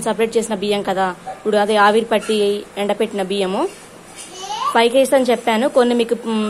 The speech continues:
శాంపిల్కి పట్టి చూపించాను మిక్సీలో, మిగిలిన రైస్ అనమాట. ఇవి మిల్లుకి పంపిస్తున్నాను. And ఇవి చూడండి జొన్నలు, ఇవి కూడా కడిగి నానబె-, అదే నానబెట్టి, ఆ, డస్ట్ గిట్ల ఉంటది కదా,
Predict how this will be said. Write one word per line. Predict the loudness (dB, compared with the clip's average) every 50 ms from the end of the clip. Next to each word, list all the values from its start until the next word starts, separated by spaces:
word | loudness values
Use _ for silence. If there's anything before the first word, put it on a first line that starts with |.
| 0
శాంపిల్కి | 0 2 2 0 -2 -4 -6 -6 -2 -2
పట్టి | -2 -2 -2 -6
చూపించాను | -6 -4 -4 -4 -4 -2 -2 -2 -2
మిక్సీలో, | -2 -4 -2 -2 0 0 0 0 0
మిగిలిన | 0 0 0 0 0 2 2
రైస్ | 0 0 0 -2
అనమాట. | -4 -2 -2 -2 -2 0 -2 0
ఇవి | 0 -2 -4 -4 -8 -16 -20 -20 -20 -14 -6 -2 0
మిల్లుకి | 2 2 0 0 0
పంపిస్తున్నాను. | -2 0 0 -2 -4 -4 -4 -4 -4 -4 -4 -4 -6 -8 -10 -14 -20 -20 -20 -20 -18 -8 -4 -2
And | 0 0 0 0
ఇవి | -2 -2 -2
చూడండి | 0 0 2 2 0 0 2 2
జొన్నలు, | 2 4 4 2 2 0 -2 -6 -8 -18 -20 -20 -20 -20 -20 -20 -20 -20 -20 -20 -20 -20 -20 -20 -12 -8 -6 -4
ఇవి | -4 -2 0 0
కూడా | 2 2 2 2 4
కడిగి | 2 2 2 2 2 2 2 2
నానబె-, | 2 2 2 2 2 2 0 0 -2 0 0 0
అదే | 0 0 -2 -4 -12 -20 -20 -14 -4 0 2
నానబెట్టి, | 2 2 2 2 0 0 0 -2 -4 -4 -4 -8 -12 -20 -20 -20 -20 -20 -20 -20 -20 -20 -20 -16 -14 -12 -8 -4 -2 0
ఆ, | 2 2 0 2 0
డస్ట్ | 0 0 0 -4 -4
గిట్ల | 0 0 2 2 2
ఉంటది | 2 2 2 2
కదా, | 2 2 2